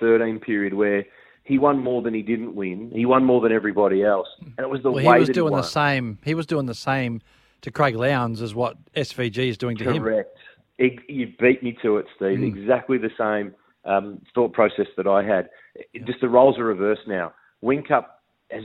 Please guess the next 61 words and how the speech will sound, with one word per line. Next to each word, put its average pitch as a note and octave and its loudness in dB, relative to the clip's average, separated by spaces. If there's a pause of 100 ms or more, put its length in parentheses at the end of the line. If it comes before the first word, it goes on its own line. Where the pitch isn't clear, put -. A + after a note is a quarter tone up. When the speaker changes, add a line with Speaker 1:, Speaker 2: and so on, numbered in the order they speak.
Speaker 1:
been C3+ 2
there A#2+ -2
and G#2 -4
done A#2 4
it - -6
and F#2+ -12
won A2 2
it, C3 -2 (260)
and G2 -8
won G2+ -4
it E2+ -10
a D#2 -12
lot, E2+ -2 (500)
uh, A2+ -2
the A#2+ -2
hunger C3+ 0 (320)
is B2+ -6
there F#3 2
to D#3 -2
a B2 0
point, B2+ -2
but A#2 -4
not C3 -6
to D3 -8
the C3 -4
point B2+ -2
it - -8
was A2+ 2
when A#2 -6
you're G#2+ -8
trying A#2+ 0
to G#2+ -4
prove G#2+ -2
yourself, G2 -4 (100)
when G#2+ -2
you G#2+ -4
don't B2 2
have A#2 2 (380)
a G#2 -8 (100)
slice A2 2
of G#2 -10
the G#2+ 0
race G#2+ 2 (140)
team G#2+ -2
to G2+ -2
worry F#2+ 0
about F#2 -4
and F#2 -10
own, F#2 -6
when G#2+ -10
you G2+ -12
don't B2 2
have B2+ 0
other A2+ 4 (360)
considerations A#2+ 2
in G#2+ -14
your G#2 -6
life A2 0
with - -10
a F2 -10
business A2 -6